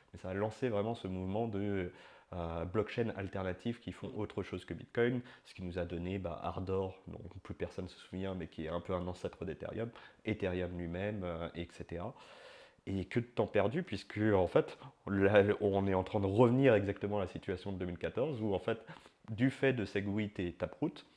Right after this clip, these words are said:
eh ben, en fait, on peut ancrer des choses sur Bitcoin aujourd'hui. C'est pas aussi clean que la solution qui avait été proposée il y a presque dix ans, il y a neuf ans aujourd'hui,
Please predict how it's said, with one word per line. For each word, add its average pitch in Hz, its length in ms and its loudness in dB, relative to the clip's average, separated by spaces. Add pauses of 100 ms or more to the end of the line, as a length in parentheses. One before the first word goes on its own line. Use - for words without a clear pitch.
(260)
eh 92 60 -6
ben, 107 140 4
en 101 140 4
fait, 113 260 0
on 92 80 -4 (140)
peut 143 300 4 (100)
ancrer 113 420 0
des 101 100 0
choses 104 300 -4
sur - 160 -6
Bitcoin 90 360 -4
aujourd'hui. 90 400 -2 (280)
C'est - 200 -14
pas 104 180 2
aussi 101 340 -4
clean 107 340 -2
que - 80 -6
la 87 140 -2
solution 92 400 -6
qui - 100 -10
avait 82 120 -6
été 85 140 -8
proposée 90 500 -6
il 95 80 -2
y 87 40 -4
a 71 60 -4
presque - 440 -8
dix 90 220 -4
ans, 135 120 -6
il 101 60 -8
y - 40 -8
a - 20 -6
neuf 104 240 -4
ans 107 80 -2
aujourd'hui, 95 480 -4